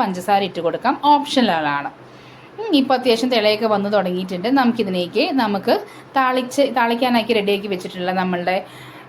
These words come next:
കടുകും ഇതെല്ലാം പൊട്ടിച്ചത് അതിലേക്ക് ഇട്ട് കൊടുത്തിട്ടുണ്ടെങ്കിൽ നമ്മളുടെ മോരുകറി റെഡി ആയിരിക്കുന്നു.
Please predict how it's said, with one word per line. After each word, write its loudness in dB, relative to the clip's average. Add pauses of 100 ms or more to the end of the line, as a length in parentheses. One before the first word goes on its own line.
(120)
കടുകും 2 (120)
ഇതെല്ലാം 2
പൊട്ടിച്ചത് -4
അതിലേക്ക് 0
ഇട്ട് -2
കൊടുത്തിട്ടുണ്ടെങ്കിൽ -2 (120)
നമ്മളുടെ 0 (680)
മോരുകറി 4 (200)
റെഡി 4
ആയിരിക്കുന്നു. 2